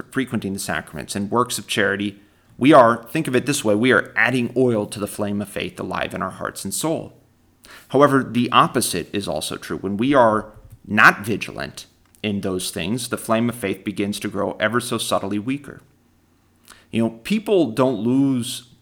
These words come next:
their faith like we lose our car keys. No, rather what happens is the soul begins to grow complacent and drowsy and begins to drift away.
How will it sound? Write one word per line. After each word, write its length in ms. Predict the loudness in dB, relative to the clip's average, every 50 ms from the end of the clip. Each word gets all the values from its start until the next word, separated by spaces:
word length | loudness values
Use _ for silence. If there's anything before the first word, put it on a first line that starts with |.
| _ _ _ _ -12
their 260 | -6 -2 0 0 0
faith 400 | 0 0 2 2 2 2 0 -2
like 240 | -2 -4 -2 -2 -2
we 140 | -2 -2
lose 360 | 0 0 0 -2 -2 -2 -4 -4
our 120 | -6 -6
car 260 | -6 -4 -2 -2 -2
keys. 540 | -2 -6 -12 -16 -16 -16 -14 -14 -16 -16 -18 _ _ _ -6
No, 200 | -4 -4 -4 -2 0
rather 260 | 4 4 4 4 4
what 180 | 4 2 2 2
happens 600 | 2 0 0 2 2 2 0 0 0 -2 -2 -4
is 200 | -6 -6 -6 -4
the 80 | -6
soul 300 | -6 -4 -2 0 0 0
begins 460 | -2 -4 -6 -6 -4 -2 -2 -4 -4
to 80 | -6 -6
grow 180 | -6 -4 -6 -6
complacent 760 | -8 -10 -12 -10 -6 -4 -4 -4 -4 -6 -8 -10 -10 -12 -10 -10
and 160 | -8 -8 -6
drowsy 480 | -6 -4 -2 -2 -2 -4 -4 -6 -6
and 100 | -6 -6
begins 320 | -6 -6 -8 -8 -8 -10 -10
to 100 | -10 -10
drift 260 | -8 -10 -10 -8 -8
away. 400 | -6 -6 -4 -4 -6 -6 -8 -12